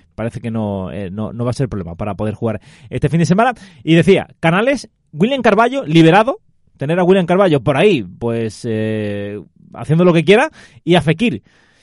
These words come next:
Eh, y después arriba Borja Iglesias, porque Borja Iglesias, la verdad es que parece que está un puntito por encima ahora mismo de, de William José, por lo menos con la confianza de,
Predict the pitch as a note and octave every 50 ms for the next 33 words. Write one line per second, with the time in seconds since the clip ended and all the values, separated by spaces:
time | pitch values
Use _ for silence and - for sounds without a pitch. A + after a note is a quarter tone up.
0 | _ _ _ _ _ _ _ _ _ - E3 E3+ E3+ E3+ E3 D#3+ E3 F#3 F3 E3+
1 | - - F3+ F#3 G3 G3 G#3 G#3+ F#3 E3+ D#3+ D3 C#3+ D#3 D#3 D#3 C#3+ - G3 D3
2 | C#3 A2+ - B2+ C#3 C3+ B2+ D3+ D3 C3 E3 D#3+ - - A#2 A#2 G#2 A2 - -
3 | - - C#3 C3+ B2 C#3 C3 C#3 C3 - - F2+ _ - D3 C#3+ C3+ A#2 D3 C#3+
4 | B2+ C3+ C#3+ C3 C3+ B2+ - - C3 C3 C3 B2 B2 B2+ B2+ C3 C3 A#2 A2+ G#2
5 | F2+ - A2 B2 G#2+ B2 C3+ C3 B2 A2 - A#2 G#2+ - A#2+ - - A#2+ C3 C#3+
6 | - - C#3+ B2+ A#2 B2 A2 F#2+ A2+ A2+ A2 - B2 A2+ A#2 -